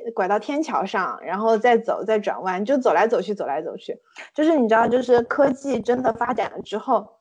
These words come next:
它会利用一切可以利用的空间和土地，它利用到了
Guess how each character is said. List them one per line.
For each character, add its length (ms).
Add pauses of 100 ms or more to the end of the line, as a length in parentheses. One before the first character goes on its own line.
(280)
它 220
会 340 (480)
利 320
用 260
一 200
切 200
可 140
以 80
利 160
用 180
的 120
空 240
间 200
和 120
土 320
地， 160 (400)
它 100
利 240
用 240
到 220
了 340